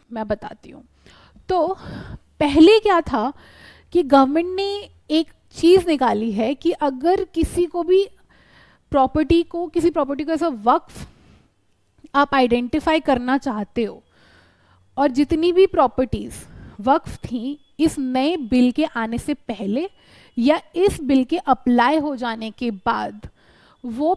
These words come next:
पहली बात तो वक्फ consider नहीं करी जाएंगी, ठीक है। मतलब अभी तक की जितनी भी properties वक्फ कहलाई जा रही हैं वो नहीं अब कहलाई जाएंगी वक्फ। तो one of the reason कि इतनी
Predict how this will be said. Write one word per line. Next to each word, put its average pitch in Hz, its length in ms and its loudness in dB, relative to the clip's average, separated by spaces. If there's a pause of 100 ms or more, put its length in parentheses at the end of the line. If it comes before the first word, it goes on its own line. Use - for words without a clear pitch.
पहली 294 280 2
बात 262 300 -2
तो 339 100 -8
वक्फ 294 260 -6
consider 247 520 -4 (140)
नहीं 240 500 -4
करी 233 300 -2
जाएंगी, - 500 -12
ठीक 262 160 -4
है। 277 60 -4
मतलब 262 240 -6
अभी 247 280 0
तक 320 180 -2
की 330 140 0
जितनी 277 400 -4
भी 349 100 0
properties 254 600 -4 (420)
वक्फ 269 340 0
कहलाई 254 340 0
जा 220 180 -2
रही 220 200 -10
हैं 294 180 -6 (560)
वो 349 260 -2 (140)
नहीं 269 580 -2
अब 285 260 -4 (260)
कहलाई 240 420 0
जाएंगी 226 340 -4
वक्फ। 233 420 -4 (140)
तो 349 80 -6 (100)
one 233 260 0
of 311 200 -4
the 359 140 0
reason 247 420 -2 (300)
कि 330 160 -4
इतनी 311 440 -2